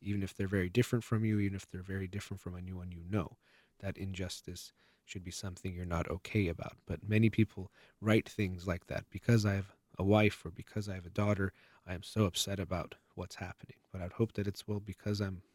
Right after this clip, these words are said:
a human being and other humans are being hurt, I'm not okay with this, and I, I don't want that to be okay." But when we look at feminism, a lot of people say, "Well, ev-, women have equal rights. Legally, how is it different to be a man or a woman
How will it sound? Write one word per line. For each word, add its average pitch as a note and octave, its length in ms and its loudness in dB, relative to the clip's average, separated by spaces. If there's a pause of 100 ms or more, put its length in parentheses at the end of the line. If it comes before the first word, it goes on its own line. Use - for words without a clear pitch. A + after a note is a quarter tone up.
a - 80 -14
human G#2 300 0
being G#2+ 400 4
and F2 100 -10
other F#2 220 -8
humans G2 480 -2
are F2+ 80 -6
being F2 340 -10 (280)
hurt, - 360 4 (720)
I'm F#2 160 -4
not E2+ 140 -2
okay D#2+ 320 -4
with D#2+ 240 -10
this, - 260 -6
and E2 160 -10
I, E2 120 -8 (100)
I F#2 60 -16
don't F2 140 -4
want E2+ 120 -10
that F2+ 140 0
to F2 40 -8
be F#2 180 -6
okay." E2+ 360 -8 (560)
But A#2+ 160 4 (420)
when A#2+ 140 6
we B2 80 6
look C#3+ 220 2
at C#3 100 0
feminism, A#2+ 580 6
a A2 60 -2
lot A2 140 4
of A2 80 0
people - 240 -8
say, G2+ 320 0
"Well, B2+ 160 4
ev-, B2+ 260 4
women C#3 220 4
have C#3 260 2
equal F#2+ 300 -4
rights. - 340 -12
Legally, G#2+ 640 4 (260)
how G#2+ 260 2
is G2 180 0
it - 180 -4 (300)
different G2+ 360 2
to F#2+ 100 -4
be F2+ 160 -6
a F2 60 -6
man F#2 300 -6
or F2 80 -4
a E2+ 60 -6
woman F2+ 400 -6